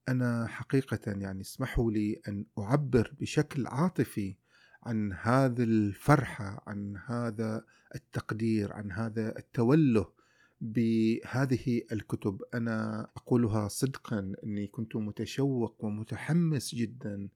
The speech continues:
آه، لكتاب ذاكرة الوثيقة ولكتاب أسقفية مسماهيج.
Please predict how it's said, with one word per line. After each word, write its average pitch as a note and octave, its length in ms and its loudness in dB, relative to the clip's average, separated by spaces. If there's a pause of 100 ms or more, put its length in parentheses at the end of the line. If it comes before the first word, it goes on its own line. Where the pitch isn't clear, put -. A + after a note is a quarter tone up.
آه، G#2+ 220 -2
لكتاب G#2 500 -4
ذاكرة G#2 420 -4
الوثيقة G2+ 640 -6
ولكتاب G#2 640 -8 (100)
أسقفية A#2+ 960 -4
مسماهيج. A2+ 840 -2